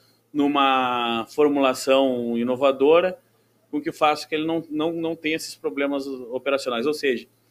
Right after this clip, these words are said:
ele tem uma praticidade, ele tem uma conveniência, e ele consegue associar o produto necessário, né, para as primeiras aplicações, já com,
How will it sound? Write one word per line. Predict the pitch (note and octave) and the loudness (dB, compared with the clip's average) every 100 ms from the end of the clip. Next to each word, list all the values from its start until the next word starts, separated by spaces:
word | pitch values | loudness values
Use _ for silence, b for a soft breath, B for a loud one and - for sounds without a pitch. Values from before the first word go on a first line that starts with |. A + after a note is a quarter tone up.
| _ - | _ -8
ele | C3+ | -6
tem | C#3+ | -2
uma | D#3+ D3+ | 0 -2
praticidade, | D#3 E3 E3 - C#3 D3 E3 D#3 | 0 -2 -2 -4 0 0 -2 -6
ele | A#2+ | -8
tem | C#3 | -6
uma | C#3 | -6
conveniência, | C#3 D3+ D#3+ D3+ C#3 D3 D#3+ - - b b _ | -4 -6 -4 -4 -2 -2 -6 -14 -20 b b _
e | D3 | -2
ele | D#3 | 0
consegue | D3+ D#3+ D3+ D#3+ D3+ D3 | 0 -4 -2 0 0 0
associar | C#3+ D3+ D3+ C3+ C3 | -4 -4 -4 0 0
o | B2+ | 0
produto | C3+ B2+ F#3+ B3+ | -2 -4 -4 -6
necessário, | F#3 - D3 - C#3 E3 D#3+ | -8 -6 -8 -2 0 0 -2
né, | C3 | -6
para | C3 | -8
as | B2 | -16
primeiras | - B2+ B2+ C#3 | -10 -8 -6 -6
aplicações, | C#3 D3+ F3+ F3+ F#3+ A#3 - b b b b b - | -8 -10 -8 -6 -6 -8 -12 b b b b b -12
já | C#3+ D#3 E3+ | 0 2 2
com, | F#3 G3 F#3+ F#3+ F#3+ F#3 | -2 -6 -4 -6 -10 -10